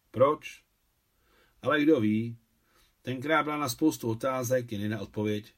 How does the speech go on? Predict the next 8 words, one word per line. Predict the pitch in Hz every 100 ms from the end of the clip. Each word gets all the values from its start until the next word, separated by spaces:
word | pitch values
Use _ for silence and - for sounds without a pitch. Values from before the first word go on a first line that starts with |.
| _
nepatří | 127 147 160 - - 67
se. | - - - _ _ _ _ _ _ _ _ _ _ _ - - _
Stejně | - 151 165 160
všichni | - - 90
chodili. | - 73 76 73 69 - _
Zákaz | 90 131 156 175 165 -
je | 85
zákaz, | 110 120 120 135 131 123 -